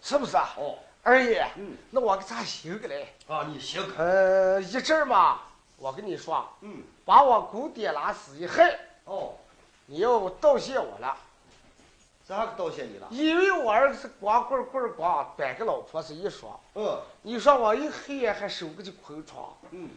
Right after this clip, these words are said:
Speaker 1: 要是把我姑爹害死，你看你又给我赏钱了，是给我问婆姨了。
Speaker 2: 哎，看这韩娃娃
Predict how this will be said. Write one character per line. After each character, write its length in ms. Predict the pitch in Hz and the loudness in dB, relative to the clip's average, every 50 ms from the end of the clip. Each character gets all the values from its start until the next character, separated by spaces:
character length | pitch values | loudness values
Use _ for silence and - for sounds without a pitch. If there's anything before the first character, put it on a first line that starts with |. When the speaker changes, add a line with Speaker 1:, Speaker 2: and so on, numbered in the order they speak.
| - _ | -18 _
Speaker 1:
要 200 | 214 269 277 277 | 4 6 6 6
是 60 | - | 6
把 180 | - - 254 254 | 4 2 2 4
我 180 | 240 208 196 202 | 4 4 2 2
姑 200 | - 214 247 233 | -2 -8 -12 -10
爹 180 | - 226 196 | -6 -6 -6
害 280 | 180 - - 254 262 226 | -6 -6 -6 -6 -6 -6
死， 180 | 165 - 170 | -6 -10 -14
你 160 | 170 156 147 143 | -14 -14 -14 -12
看 240 | - 208 220 202 | -8 -8 -8 -6
你 60 | 185 180 | -6 -6
又 100 | 202 208 | -6 -6
给 140 | 208 208 | -6 -4
我 100 | 196 180 | -4 -4
赏 320 | - - - 139 117 123 - | -4 -6 -6 -8 -8 -10 -12
钱 240 | - - 151 185 214 | -12 -8 -4 -2 -2
了， 160 | 208 147 156 | 0 -2 -2
是 100 | 156 156 | -6 -8
给 120 | - 202 190 | -10 -8 -4
我 140 | 156 143 | -4 -4
问 280 | 147 196 285 311 269 208 | -4 -4 -6 -6 -8 -8
婆 280 | - - 127 120 120 139 | -12 -16 -16 -14 -12 -12
姨 180 | 170 180 151 | -12 -12 -14
了。 60 | - - - - - - - - - | -14 -16 -18 -20 -20 -20 -20 -20 -14
Speaker 2:
哎， 1800 | - 156 185 214 233 247 254 254 254 262 262 262 262 262 262 254 262 262 262 254 254 254 254 247 240 240 233 226 220 214 208 196 180 147 110 - - - | -10 -6 -4 -4 -4 -4 -4 -4 -2 -2 0 0 0 0 0 0 -2 -2 -2 0 0 2 2 2 0 0 -2 -2 -2 -2 -4 -6 -8 -10 -12 -16 -18 -14
看 160 | - 214 202 | -12 -12 -10
这 80 | 175 147 - - | -10 -12 -14 -10
韩 200 | 135 151 175 160 | -8 -6 -4 -2
娃 200 | 156 160 170 165 | -2 -2 -2 -2
娃 180 | 160 139 131 | -2 -4 -4